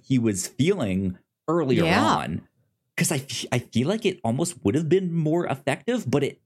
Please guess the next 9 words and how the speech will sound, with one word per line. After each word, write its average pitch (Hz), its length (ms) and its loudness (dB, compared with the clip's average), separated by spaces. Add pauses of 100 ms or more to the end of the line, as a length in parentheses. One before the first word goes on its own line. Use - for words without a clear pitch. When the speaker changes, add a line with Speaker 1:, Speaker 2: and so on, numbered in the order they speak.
Speaker 1:
it, 139 180 -4 (120)
on 139 500 -2
the 139 220 2
other 156 160 -2
hand, 156 320 0 (240)
it's - 180 -4
kind 165 240 -2
of - 360 -8
br-, 113 100 2